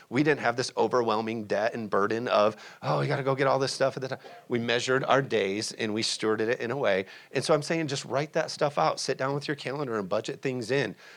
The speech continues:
Um, anyway, I won't get into budgeting class stuff, but it's fun.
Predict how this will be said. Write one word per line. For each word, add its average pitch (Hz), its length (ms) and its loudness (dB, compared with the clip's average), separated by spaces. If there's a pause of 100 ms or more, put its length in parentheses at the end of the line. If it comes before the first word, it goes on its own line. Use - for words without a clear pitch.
(160)
Um, 101 400 -2 (220)
anyway, 98 200 0
I 92 80 2
won't 98 160 0
get 101 100 -2
into 92 180 -2 (340)
budgeting 92 340 -6
class 90 300 -8
stuff, 82 260 -4
but 101 200 2 (840)
it's 143 140 0
fun. 175 320 4